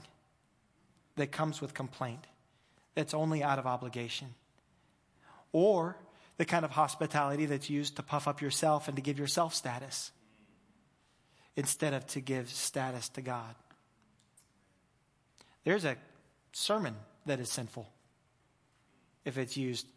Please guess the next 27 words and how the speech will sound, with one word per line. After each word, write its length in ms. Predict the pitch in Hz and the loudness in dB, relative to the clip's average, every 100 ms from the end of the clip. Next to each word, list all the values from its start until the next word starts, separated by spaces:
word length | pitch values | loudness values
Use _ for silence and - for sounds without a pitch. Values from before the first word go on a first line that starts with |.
| _ - | _ -16
to 80 | |
prop 460 | 131 - 127 - - - | -8 -2 -2 -2 -14 -4
myself 440 | 123 117 123 110 | -2 -2 -4 -4
up. 280 | 120 104 - _ _ _ _ _ _ _ _ _ - - - | -8 -10 -18 _ _ _ _ _ _ _ _ _ -20 -20 -6
There's 200 | - 143 | 0 0
a 60 | 139 | 0
prayer 420 | 143 190 202 214 | 0 4 6 4
that 160 | 143 131 | 2 -2
is 120 | 123 | -2
sinful 520 | - 135 120 131 117 - - | -4 -4 -6 -8 -10 -10 -6
if 260 | 143 143 | -6 -4
you're 140 | 147 131 | -4 -2
trying 380 | - 165 156 | 0 2 2
to 80 | 143 | 0
be 120 | 139 | -4
heard 320 | 139 156 151 139 | 0 2 0 2
by 160 | 131 | 2
your 140 | 127 127 | 2 -2
many 240 | 143 139 | -2 -2
words 400 | 135 143 131 120 | -4 -4 -4 -6
and 120 | 127 | -6
trying 300 | 123 143 139 131 | -2 -2 -2 -4
to 80 | |
be 280 | 127 143 143 135 - - | -4 -2 -2 -4 -12 -4
remarkable 580 | 139 131 139 147 135 127 | 0 4 4 4 -2 -6
to 140 | - | -6
people. 340 | - 123 - | -8 -8 -8